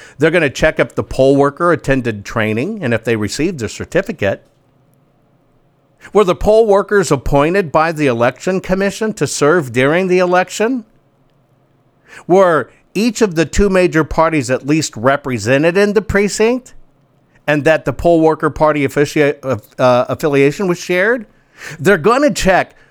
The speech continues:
was the electronic poll book, was it properly downloaded and installed on election day? Was the voting equipment tested accurately and functioning before the election? We're gonna check the paper. Yeah,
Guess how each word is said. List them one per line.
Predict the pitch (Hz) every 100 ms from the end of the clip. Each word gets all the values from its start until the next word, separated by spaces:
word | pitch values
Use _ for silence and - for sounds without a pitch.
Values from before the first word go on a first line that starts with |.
| _
was | 175 220
the | 269
electronic | 240 226 262 - 294 277 175
poll | - 175 175
book, | 151 160 165 -
was | 160 151
it | 156 -
properly | 170 190 233 220 190
downloaded | 113 131 143 147 123 131 143 123
and | 98 104
installed | 95 - - 117 143
on | 120 98
election | 87 104 - 139 131
day? | 131 135 180 180 _ _ _ _ _ _ _ _ _ -
Was | 190
the | 180
voting | 170 240 277 262 - -
equipment | 165 - 214 180 170 -
tested | 160 170 - 151
accurately | 127 120 - 160 151 165 190
and | 127 107
functioning | - 131 135 - 160 170 156
before | 107 - 127 127
the | 117
election? | 95 95 101 - 180 214 226 _ _ _ _ _ _ _ _ - - -
We're | 233
gonna | 302
check | 214 226 208
the | 190
paper. | 156 214 269 190 95
Yeah, | 104 233 123